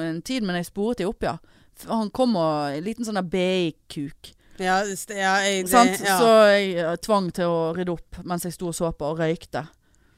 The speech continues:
Speaker 1: Ja.
Speaker 2: <laughs>
Speaker 1: Og fikk penger og sa at, eh, hvis ikke du
Speaker 2: Ja, men for det er jo det første jeg også hadde tenkt, det er jo liksom bilen min stående
Speaker 1: Ja.
Speaker 2: i den gaten.
Speaker 1: Ja, han gjør det, så det er helt utrolig at ikke den, eh, at det,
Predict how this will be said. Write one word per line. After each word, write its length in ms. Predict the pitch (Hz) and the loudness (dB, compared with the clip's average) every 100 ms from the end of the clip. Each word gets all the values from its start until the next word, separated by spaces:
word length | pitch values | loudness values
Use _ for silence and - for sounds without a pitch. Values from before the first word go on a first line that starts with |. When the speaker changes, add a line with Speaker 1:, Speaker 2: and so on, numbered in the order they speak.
| _ _ | _ _
Speaker 1:
Ja. 140 | - - - | -14 -14 -14
Speaker 2:
<laughs> 480 | 208 196 185 208 247 | -10 -6 -2 2 6
Speaker 1:
Og 140 | 233 214 | 8 8
fikk 220 | 233 214 | 4 2
penger 460 | 208 202 190 170 180 | 2 4 2 0 -2
og 300 | 151 175 170 | -4 -2 -2
sa 220 | 196 170 | 0 0
at, 180 | 170 - | -2 -4
eh, 540 | 160 156 151 139 135 160 - - _ _ _ - | -4 -2 -4 -6 -8 -12 -16 -20 _ _ _ -12
hvis 160 | 185 190 | -10 -8
ikke 200 | 180 175 | -10 -8
du 300 | 175 156 156 - | -6 -8 -8 -2
Speaker 2:
Ja, 60 | |
men 140 | 262 240 | 0 0
for 120 | 269 | 4
det 100 | 262 | 4
er 140 | 208 190 | 6 4
jo 60 | |
det 80 | 233 | 0
første 300 | 233 254 - | -2 -4 2
jeg 80 | 240 | 2
også 160 | 226 202 | 4 2
hadde 140 | 185 | 0
tenkt, 140 | 196 190 | -2 -2
det 60 | 202 | -2
er 40 | |
jo 60 | 196 | -4
liksom 160 | 214 | -4
bilen 380 | 190 202 190 165 | -6 -4 -4 -4
min 140 | 143 156 | -8 -10
stående 400 | - 220 202 269 | -6 -2 4 8
Speaker 1:
Ja. 100 | 294 | 8
Speaker 2:
i 40 | 185 | 6
den 100 | 185 | 0
gaten. 380 | 180 180 196 - | -2 -4 -4 6
Speaker 1:
Ja, 140 | 370 359 | 8 10
han 100 | 359 | 8
gjør 200 | 339 202 | 6 6
det, 120 | 190 | 6
så 60 | 240 | 4
det 40 | |
er 80 | 254 | 2
helt 100 | 240 | 0
utrolig 320 | - 262 214 165 | -4 -4 -2 -2
at 100 | 165 | -4
ikke 220 | 165 240 | -4 0
den, 220 | 254 233 | 0 0
eh, 580 | 165 160 156 143 120 110 | 0 -2 -2 -4 -6 -6
at 100 | 190 | -4
det, 160 | 180 | -2